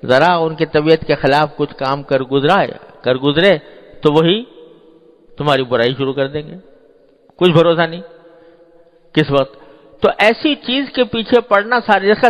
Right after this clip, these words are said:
सारा दारोमदार दूसरे पर है, अपने इख्तियार से बाहर है, उसके पीछे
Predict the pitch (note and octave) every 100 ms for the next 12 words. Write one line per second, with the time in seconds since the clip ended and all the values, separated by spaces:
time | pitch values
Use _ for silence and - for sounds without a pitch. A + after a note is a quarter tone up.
0 | - G3+ A3 A3+ G3+ G3 G#3 G3 G3+ A3
1 | E3+ A3 A3+ G3+ D3+ G#2 F2+ E2+ F2 -
2 | - - - - F3+ G#3+ G#3+ - G#3+ G3
3 | F#3+ D#3 B2 A2+ G2+ - - - - -
4 | - _ - G3+ - A3+ A3 - A#3+